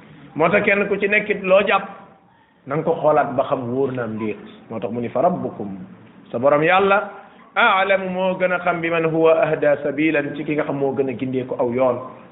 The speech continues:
Allahumma ahdina ila siratika almustaqim. Sunu borom mu ni wa yas'alunaka Gaa yi ñu ngi lay laaj ani ruuxi, ci mbiram ruux. Nee na ñu ngi lay laaj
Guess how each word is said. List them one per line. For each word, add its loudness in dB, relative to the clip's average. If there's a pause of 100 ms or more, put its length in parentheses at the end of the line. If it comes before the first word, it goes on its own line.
Allahumma 2
ahdina -2
ila -2
siratika -2
almustaqim. 0 (1300)
Sunu 4
borom 6
mu 2
ni 4
wa 4
yas'alunaka 4 (580)
Gaa 4
yi 4
ñu -2
ngi 0
lay 2
laaj 0 (1700)
ani 4
ruuxi, 2 (720)
ci 0
mbiram 2
ruux. 0 (1600)
Nee -2
na 0
ñu 0
ngi 2
lay 4
laaj 4